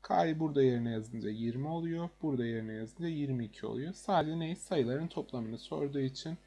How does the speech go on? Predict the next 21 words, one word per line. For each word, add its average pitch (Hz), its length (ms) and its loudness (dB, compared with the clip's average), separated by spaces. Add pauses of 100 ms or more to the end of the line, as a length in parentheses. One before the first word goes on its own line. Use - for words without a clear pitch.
(540)
şurada 156 360 0
üç - 320 -4
k, 117 260 8
baştaki 135 460 0
üç - 280 -8
k'mız 113 460 2
on 160 180 0
sekiz 139 500 -6
oluyor. 131 520 0 (420)
Dört 160 260 2
k 113 180 4
yirmi 151 360 0
dört 160 300 -2
oluyor. 160 280 -2
Bu 156 120 0
ikisinin - 460 -6
toplamını 131 600 -6
bize 127 280 -4
veriyor 120 400 -4
kırk - 260 -14
iki. - 240 -20